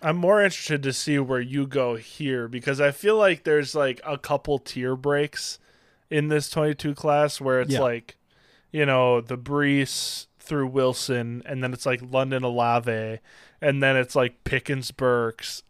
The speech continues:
Speaker 1: and then it, I feel like it, it breaks off again for me after this.
Speaker 2: I mean, go back to last summer. The, the tiers were,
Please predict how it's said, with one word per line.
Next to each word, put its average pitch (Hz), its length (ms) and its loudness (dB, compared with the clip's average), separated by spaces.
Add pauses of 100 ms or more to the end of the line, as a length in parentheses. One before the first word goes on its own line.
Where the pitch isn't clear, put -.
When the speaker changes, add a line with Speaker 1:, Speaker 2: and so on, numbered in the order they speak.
Speaker 1:
and 127 200 -4
then 131 160 -2
it, 127 160 -2
I 135 360 -2
feel 151 240 4
like 135 200 6
it, 131 220 -2
it 131 140 -4
breaks 127 340 0
off 127 260 2
again 120 300 -4
for 120 220 -6
me 117 320 -6
after 113 340 -8
this. - 380 -12 (520)
Speaker 2:
I 156 80 -4
mean, 180 300 -2 (260)
go 180 160 4
back 226 340 0
to 208 100 -4
last 175 320 2
summer. 120 340 -4 (560)
The, 151 420 -8 (140)
the 151 100 2
tiers 208 640 4
were, 147 240 -2